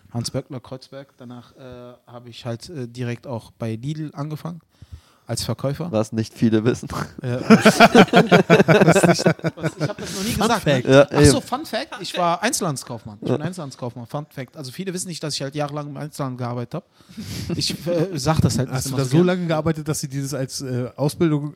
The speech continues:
Speaker 3: anerkennen?
Speaker 1: Nee, nee,
Speaker 3: Oder?
Speaker 1: ich hab nach... Äh, wenn du nach sechs Jahren halt Berufserfahrung, kannst du halt einfach zur I H K und die Prüfung abgeben.
Speaker 3: Aha.
Speaker 1: Und ich in meiner Kanackenmanier hab einfach sechs Jahre lang Geld verdient. <laughs> Ja, gut
Speaker 3: Und
Speaker 1: Geld
Speaker 3: abgegeben.
Speaker 1: verdient,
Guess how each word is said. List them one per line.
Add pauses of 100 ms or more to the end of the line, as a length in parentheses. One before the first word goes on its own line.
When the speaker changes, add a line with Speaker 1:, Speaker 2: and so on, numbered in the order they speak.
Speaker 3:
anerkennen?
Speaker 1:
Nee,
nee,
Speaker 3:
Oder?
Speaker 1:
ich
hab
nach...
Äh, (380)
wenn
du
nach
sechs
Jahren
halt
Berufserfahrung,
kannst
du
halt
einfach
zur
I
H
K
und
die
Prüfung
abgeben. (600)
Speaker 3:
Aha. (340)
Speaker 1:
Und
ich
in
meiner
Kanackenmanier (460)
hab
einfach
sechs
Jahre
lang
Geld
verdient.
<laughs> (760)
Ja, (180)
gut
Speaker 3:
Und
Speaker 1:
Geld
Speaker 3:
abgegeben.
Speaker 1:
verdient,